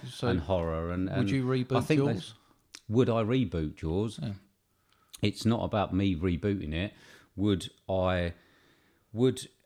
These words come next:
Speaker 2: a better version of Jaws reach out to a younger audience who hasn't seen Jaws and got 'em interested in Jaws?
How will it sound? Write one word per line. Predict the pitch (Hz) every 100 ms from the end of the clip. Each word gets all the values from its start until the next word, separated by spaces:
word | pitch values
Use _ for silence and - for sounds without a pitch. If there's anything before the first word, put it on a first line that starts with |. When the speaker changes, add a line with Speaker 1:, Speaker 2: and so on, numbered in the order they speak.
| _ -
Speaker 2:
a | 110 101
better | 113 - 92
version | 98 107 101 101
of | 98 80
Jaws | - 104 101 92
reach | 80 92 98 95 -
out | 98 95 -
to | - 95 92 95 90 92
a | 92
younger | 101 98 87
audience | 95 87 92 92
who | 104
hasn't | 95 92 -
seen | 98 92
Jaws | 92 95 85
and | 92
got | 85
'em | 90
interested | 104 95 90 82 85
in | 80
Jaws? | 76 85 104 101 -